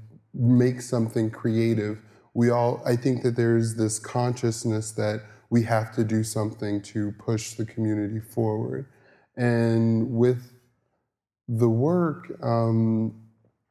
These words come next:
it hits all of those points. Um, and I think that for me, I am somebody that is really conscious of media and how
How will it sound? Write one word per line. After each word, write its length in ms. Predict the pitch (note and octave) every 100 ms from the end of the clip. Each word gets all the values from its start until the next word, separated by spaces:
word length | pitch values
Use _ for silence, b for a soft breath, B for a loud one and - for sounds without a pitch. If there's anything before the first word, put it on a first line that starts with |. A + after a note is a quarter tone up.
| _ _
it 140 | C#3+ C3+
hits 360 | C3+ D#3 -
all 360 | - B2+ C3 C3+
of 100 | B2+
those 280 | B2 A#2+ A#2
points. 680 | - - F3 B2 - - - b b b -
Um, 720 | A#2+ A2+ A2+ A#2 A#2 A#2 A#2
and 520 | A#2 C3 B2+ B2 B2 B2+
I 140 | C3 B2
think 420 | B2 C3+ C3 B2+
that 460 | B2+ A#2+ A#2 A#2+ - _ _ _ _ _ _ _ _ _ _ _ - -
for 140 | C#3
me, 680 | C3+ C3+ C3+ C3 C3 B2+ B2+ C3+ - - - - - - _ -
I 220 | C3 B2+
am 360 | B2+ B2+ B2+ B2
somebody 520 | B2 C3 B2 A#2 A#2+
that 460 | A#2 A#2 A2+ A2+ A#2
is 340 | - A#2 A2+ A2+
really 340 | A#2 A#2+ A#2
conscious 800 | A2+ A#2+ A2+ A2+ A2+ A#2 A2+ -
of 260 | A#2+ A#2 A2+
media 800 | A2+ A2+ A2+ A2+ A2 A2+ B2 A#2
and 220 | A#2 A2+
how 500 | A2+ A#2 A2 A2 A2+